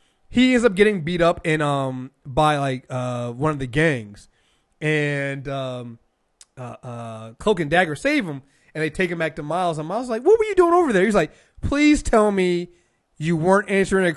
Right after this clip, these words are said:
a, a Craigslist ad for Legos." <laughs> And he goes, "Yeah, but it was special edition." And he's like,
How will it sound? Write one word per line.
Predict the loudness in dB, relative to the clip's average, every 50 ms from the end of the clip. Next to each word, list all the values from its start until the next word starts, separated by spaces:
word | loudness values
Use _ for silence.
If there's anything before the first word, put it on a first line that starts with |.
| -4 -6 -2
a, | -2
a | -2
Craigslist | -2 0 0 0 0 0 0 -2 -4 -2 -2
ad | -2 0 0 0 0 0 -2 -4 -8 _ _ _ _ _ _ _
for | 0 2 2 4
Legos." | 6 8 6 6 6 4 0 -2 -4 -12 -18 -18 -20 _ _ _ _ _ 0
<laughs> | 0 2 4 2 2 2 2
And | -2 0 0
he | 0 2
goes, | 4 2 2 2 -6 -20 _ -4
"Yeah, | -2 -2 0
but | 0 0
it | -2
was | -2
special | -2 -2 -4 -4 -2 -2
edition." | -4 -2 -2 -4 -2 0 0
And | 0 0
he's | 0 2
like, | 0 0 0 -2